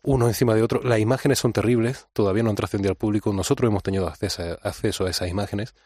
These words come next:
son muy desagradables, la verdad. En, en la desesperación, eh, mucha gente salta por encima de esa montaña de cuerpos. Em,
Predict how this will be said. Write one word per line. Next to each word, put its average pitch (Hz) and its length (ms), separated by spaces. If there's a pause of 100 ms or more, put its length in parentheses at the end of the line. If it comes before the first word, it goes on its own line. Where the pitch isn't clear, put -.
(160)
son - 160
muy 107 140
desagradables, 90 540
la 85 80
verdad. 92 220 (340)
En, 95 400
en 113 140
la 92 100
desesperación, 101 800
eh, 92 220
mucha 107 360
gente 104 400 (600)
salta 107 640
por 98 160
encima 98 480
de 98 80
esa - 160
montaña 92 480
de 87 80
cuerpos. - 800
Em, 95 560